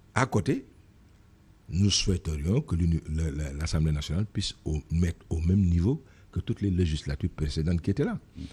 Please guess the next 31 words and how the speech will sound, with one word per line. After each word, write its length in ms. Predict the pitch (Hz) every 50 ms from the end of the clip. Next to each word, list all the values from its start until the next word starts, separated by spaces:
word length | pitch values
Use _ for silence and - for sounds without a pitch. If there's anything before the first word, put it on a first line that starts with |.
| - - - - - - - - - - -
On 80 | 131
leur 180 | 143 139 131 117
demande 460 | 98 113 113 113 113 104 85 69 69
d'être 240 | 78 92 - - -
une 140 | - 85 73
force 320 | - - - 80 - - -
de 80 | 71
proposition. 580 | 71 - 78 76 - 73 67 62 - - 62 - - - - - - - - - - - - - - - - - - - - - - - - - - - - - - - - - 90
La 200 | 90 90 92 95
résilience, 720 | 87 90 82 87 87 85 85 82 80 73 67 - - - - -
elle 120 | - 76
est 40 | 71
importante. 460 | 71 71 - 78 - - - - - - - - - - - - - - - - - - - - -
Quelle 200 | - - 127 113
est 80 | 101
la 160 | 87 82 80
place 280 | - - 92 82 - - -
et 40 | 80
le 100 | 76 78
rôle 160 | 76 80 80 -
aujourd'hui 260 | - - 82 80 80
des 140 | 80 80 -
opérateurs 360 | 78 - 80 76 73 - - -
économiques ? 340 | - - 62 60 58 - - - - - - - - - - - - - - - - - - - - - - - - - - - - - - - - - - - - - - - - - - _ - -
L'économie, 600 | 78 95 107 - - 104 101 95 85 78 64 - - - - - - - - - - - - - - -
c'est 180 | - - 76
d'abord 280 | 71 85 85 85 85 80
et 60 | 80
avant 200 | 80 76 78 78
tout 240 | 73 - - 71 67 62
l'entreprise. 560 | 73 71 69 78 71 - 69 57 - -